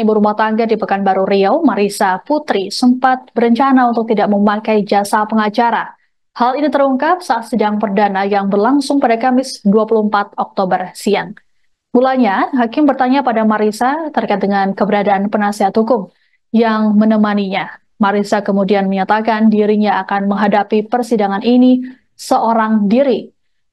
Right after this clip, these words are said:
Merespons jawaban Marisa, hakim kemudian mengingatkan ancaman hukuman yang akan dihadapi oleh perempuan berusia ti-, dua puluh dua tahun itu. Hakim lantas menunjuk pengacara dari Pos Bantuan Hukum atau Pos Baku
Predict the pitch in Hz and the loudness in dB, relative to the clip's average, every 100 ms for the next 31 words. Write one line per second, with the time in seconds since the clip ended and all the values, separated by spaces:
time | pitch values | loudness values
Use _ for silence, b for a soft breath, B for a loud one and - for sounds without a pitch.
0 | - 233 262 285 - 285 269 269 - - | -2 0 0 -2 -2 0 0 -2 -6 -4
1 | 240 226 220 226 226 220 208 196 196 208 | 0 2 2 0 2 2 2 0 -2 -2
2 | 196 190 202 202 202 190 190 202 196 185 | -2 -2 -4 -2 0 0 0 2 2 2
3 | 185 208 202 202 202 214 269 349 254 208 | 0 2 2 0 0 -2 0 2 2 0
4 | 190 214 214 202 208 208 196 185 202 190 | -2 -2 0 2 2 2 0 -2 -2 -2
5 | 196 208 202 190 226 202 190 190 190 202 | 0 0 2 2 2 0 0 -2 -4 0
6 | 208 202 196 196 - 214 190 190 - 220 | 0 0 0 -2 0 2 2 0 -2 -2
7 | 226 _ _ - 220 226 220 240 220 214 | -4 _ _ 0 2 2 2 0 0 0
8 | 202 196 190 202 202 247 254 190 - _ | 0 -2 -2 -2 0 0 0 -2 -6 _
9 | _ _ _ _ 214 214 220 240 339 233 | _ _ _ _ -2 0 2 2 0 -2
10 | 208 214 220 - 202 202 196 269 - 202 | 0 -2 -4 -4 -4 -2 -2 -2 -2 -4
11 | 196 214 190 220 262 196 196 208 220 220 | -2 0 0 0 0 0 -2 -2 -2 -2
12 | 214 196 196 196 190 214 220 302 311 185 | -4 -2 0 0 0 -2 0 -2 -2 -2
13 | 190 190 202 - 196 196 320 403 | -2 -2 -4 -2 -2 -2 -6 -8